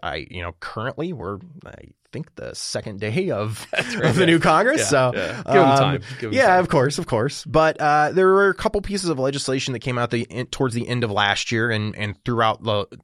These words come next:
Speaker 1: throughout the hundred fifteenth Congress, which was the last Congress. Um, Senator, um, Brian Schatz had a bill, which was called the Data Care Act of twenty eighteen. That, I think, was it, as far as the overall pieces of legislation that have the possibility of, of passing,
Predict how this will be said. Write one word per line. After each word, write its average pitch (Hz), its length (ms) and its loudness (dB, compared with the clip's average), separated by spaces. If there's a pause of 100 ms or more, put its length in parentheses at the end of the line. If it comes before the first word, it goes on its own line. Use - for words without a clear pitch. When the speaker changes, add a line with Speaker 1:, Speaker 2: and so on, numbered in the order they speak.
(120)
Speaker 1:
throughout 117 240 0
the 110 60 -4
hundred 104 260 -2
fifteenth - 380 -8
Congress, 104 500 -2
which 101 160 -8
was 98 120 -6
the 101 80 -2
last 92 260 0
Congress. 98 440 -4 (600)
Um, 107 320 0
Senator, 120 720 0
um, 98 340 0
Brian 104 300 -2
Schatz 110 320 0
had 110 120 0
a 98 40 -4
bill, 98 260 -2
which 110 140 -6
was 98 100 -10
called 101 200 -4
the 92 200 -2
Data 101 220 -6
Care 101 240 -2
Act 98 180 0
of - 60 -16
twenty 98 260 -6
eighteen. 104 560 -6 (540)
That, 156 200 2
I 175 100 2
think, 165 160 0
was 127 140 -2 (160)
it, 120 380 -2 (760)
as 139 240 -6
far 196 240 2
as 120 200 -2
the 117 240 -8
overall 127 500 2
pieces 117 340 -6
of 107 100 -2
legislation 110 600 -2
that 98 100 -2
have 101 120 -2
the 95 80 -6
possibility 104 640 -4
of, 92 260 -10
of 101 180 -6
passing, 135 600 -4